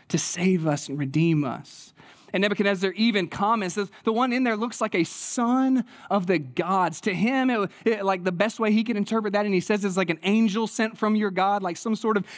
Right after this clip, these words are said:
heavenly being. But I believe even in that moment, again, the sovereignty of God in this whole story, where God is kinda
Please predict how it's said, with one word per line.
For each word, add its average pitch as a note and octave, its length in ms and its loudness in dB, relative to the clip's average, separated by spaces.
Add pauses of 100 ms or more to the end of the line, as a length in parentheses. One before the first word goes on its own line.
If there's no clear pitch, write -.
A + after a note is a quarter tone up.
heavenly G#3 580 0
being. G#3+ 400 0
But F#3 80 0
I F#3 80 2
believe F#3+ 500 2 (220)
even A#3+ 280 2
in A3+ 140 2
that G#3+ 140 0
moment, A3 200 0
again, G#3 200 0
the F3+ 100 -2
sovereignty G#3 760 -2
of F#3+ 140 -2
God G3 380 0
in G#3+ 260 2
this G#3 220 0
whole G#3+ 220 0
story, G#3 580 0 (240)
where G#3+ 120 2
God G#3 200 2
is G3+ 60 -10
kinda G#3+ 260 0